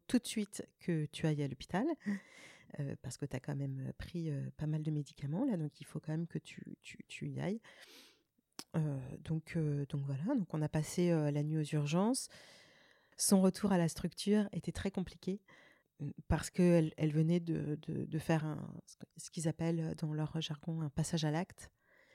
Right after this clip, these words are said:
C'était une période, mais tellement, tellement, tellement difficile, là. Euh, je ne pouvais pas la voir.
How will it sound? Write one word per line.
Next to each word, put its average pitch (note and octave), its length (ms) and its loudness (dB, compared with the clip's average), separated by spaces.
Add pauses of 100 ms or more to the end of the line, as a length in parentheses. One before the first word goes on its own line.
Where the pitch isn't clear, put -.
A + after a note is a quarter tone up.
(480)
C'était G3+ 320 0
une G3 140 6
période, G3 640 2 (200)
mais E3 200 2 (220)
tellement, A3 600 4 (180)
tellement, G#3+ 500 4 (120)
tellement G3+ 360 4
difficile, F#3 600 -6
là. D3+ 140 -4 (1400)
Euh, D#3+ 400 2 (1160)
je F#3 180 4
ne E3 160 6
pouvais A#3+ 260 4
pas A3+ 160 6
la F#3 100 6
voir. D#3+ 460 -2